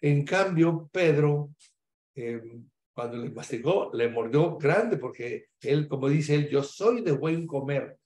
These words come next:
Así dice la gente que come así. "Yo soy de buen comer, yo soy de buen diente." Así que su mordidota y, y las mordidas son así machacadas, pa, pa, pa, machacadas, cuatro o cinco machacadas, y se lo pasa.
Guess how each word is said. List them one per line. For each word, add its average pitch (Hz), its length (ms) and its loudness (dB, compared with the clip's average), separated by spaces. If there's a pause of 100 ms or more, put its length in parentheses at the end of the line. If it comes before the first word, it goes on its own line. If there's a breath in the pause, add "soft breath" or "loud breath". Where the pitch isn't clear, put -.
(140)
Así - 240 -6
dice 156 340 0
la 160 120 -2
gente 143 300 -4
que 123 120 -6
come 139 260 0
así. 170 320 -2 (240 loud breath)
"Yo 170 120 0
soy 240 260 0
de 196 100 2
buen 180 300 2
comer, 139 300 2
yo 156 100 2
soy 175 140 2
de 170 100 4
buen 165 260 2
diente." 147 400 2
Así 143 120 -12
que 151 200 -6 (240 loud breath)
su 139 140 -6
mordidota 156 720 0 (320)
y, 139 460 0 (440)
y 135 120 0
las 135 180 2
mordidas 147 380 2
son 196 200 2
así 175 220 -2
machacadas, 156 540 -4
pa, 214 420 -2
pa, 202 340 -6
pa, 202 240 -4
machacadas, 165 680 -4 (220)
cuatro 202 280 0
o 147 40 0
cinco 202 260 -4
machacadas, 175 640 0 (360)
y 127 100 -4
se 131 140 -2
lo 127 160 -2
pasa. 156 420 0